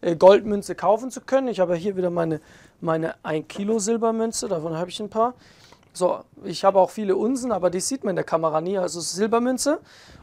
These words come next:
Und es ist wirklich sehr unterbewertet, äh,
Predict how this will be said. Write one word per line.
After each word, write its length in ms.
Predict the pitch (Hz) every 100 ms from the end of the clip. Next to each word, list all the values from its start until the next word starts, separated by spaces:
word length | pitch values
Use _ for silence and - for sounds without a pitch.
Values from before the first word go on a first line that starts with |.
| -
Und 460 | 214 226 240 - - _ - - - _ 359 - - _ _ - 139 _ _ _ _
es 160 | 233 226
ist 160 | 247
wirklich 300 | 262 269 277
sehr 240 | - 247 220
unterbewertet, 840 | 262 285 277 254 294 302 359 - _ _ _ _ _ -
äh, 380 | 220 233 233